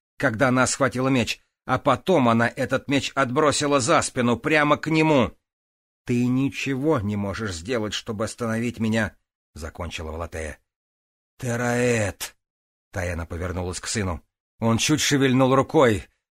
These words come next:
одним резким эффектным движением. Голова Таэны отделилась от тела, а затем и то, и другое рухнули на землю.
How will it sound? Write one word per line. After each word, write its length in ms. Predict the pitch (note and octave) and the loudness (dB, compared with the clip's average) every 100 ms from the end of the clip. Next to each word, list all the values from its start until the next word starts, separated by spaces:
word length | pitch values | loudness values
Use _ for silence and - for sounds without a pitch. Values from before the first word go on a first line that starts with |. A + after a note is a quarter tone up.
| _ | _
одним 380 | A2 A#2+ C3+ C3+ | -2 0 4 4
резким 600 | C3+ D#3 D3 - C#3+ C3+ C3+ | 4 4 2 0 0 0 -2
эффектным 580 | A#2+ - D3 - B2 | -6 -2 -4 0 0
движением. 580 | A#2+ B2 C3+ G#2+ F#2+ D#2+ _ _ _ _ _ _ | 0 2 2 2 0 -4 _ _ _ _ _ _
Голова 480 | E2+ G2 F#2+ F#2+ F2 | -8 -4 -2 -2 -4
Таэны 640 | F2+ A#2 B2+ B2+ A#2+ - _ _ _ | -2 0 2 2 0 -4 _ _ _
отделилась 840 | C3 B2 G#2 A2 A#2 A2 A2 - - | -2 -2 0 0 2 2 0 -2 -4
от 200 | A2 - | -4 -4
тела, 460 | G2+ E2 D#2+ - - _ _ _ _ | -6 -4 -4 -8 -14 _ _ _ _
а 120 | - E2+ | -8 -6
затем 420 | F#2 - G#2+ F2 - | -6 -2 -2 -4 -8
и 80 | |
то, 220 | F2 G2 D#2+ | -8 -8 -6
и 60 | |
другое 600 | D2+ E2 G#2 A#2+ A#2 G#2 - _ _ _ _ | -8 -4 2 4 4 0 -8 _ _ _ _
рухнули 520 | A2 A#2+ G2 F#2 F2 | -2 0 -2 -6 -6
на 160 | F2 F#2+ | -4 -6
землю. 420 | F2 E2 D#2 - | -6 -6 -8 -10